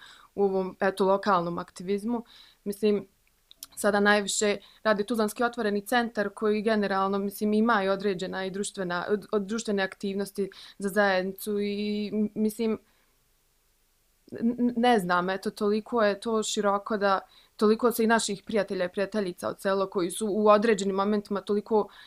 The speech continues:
ja mislim, ključni bili za aktivizam u Tuzli. Tako da mislim da ta energija konstantno cirkuliše,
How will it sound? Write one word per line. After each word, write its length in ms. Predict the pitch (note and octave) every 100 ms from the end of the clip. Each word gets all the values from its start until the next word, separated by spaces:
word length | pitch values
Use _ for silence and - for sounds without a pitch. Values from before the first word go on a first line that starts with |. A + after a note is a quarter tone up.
| -
ja 160 | G#3+ A3
mislim, 320 | G#3 G3+ G3
ključni 420 | F#3+ B3 G3 -
bili 300 | E3+ F3+ F#3+
za 120 | F3+ F3
aktivizam 480 | - - E3 -
u 60 | -
Tuzli. 280 | - - - _ _ _ _
Tako 300 | F#3+ - G3+
da 100 | G3+
mislim 240 | G3+ G3+
da 100 | G3
ta 140 | G#3+
energija 320 | G#3 G#3 G#3+ G#3
konstantno 460 | A3 - A#3 A3
cirkuliše, 680 | - G3+ - A3 A#3 - A#3